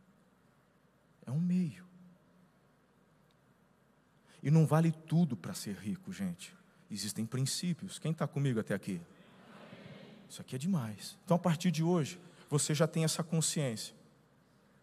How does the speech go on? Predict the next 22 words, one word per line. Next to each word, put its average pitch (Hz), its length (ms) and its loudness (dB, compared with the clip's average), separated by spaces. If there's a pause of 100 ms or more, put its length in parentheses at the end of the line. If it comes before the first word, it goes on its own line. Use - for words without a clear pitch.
(600)
Deus 147 280 4
quer 147 300 2
que - 100 -4
eu 151 60 4
prospere. 147 600 -2 (1300)
Deus 143 240 4
quer 151 240 4
que - 120 0
eu 151 100 4
avance, 151 400 4
que - 80 0
eu 156 60 4
cresça. 147 640 -2 (260)
Pra 147 160 4
isso, 160 420 4
nele 160 380 4
não 147 180 4
vai 160 140 8
te - 100 -6
fal-, - 160 0
através 139 500 4
dele, 151 320 4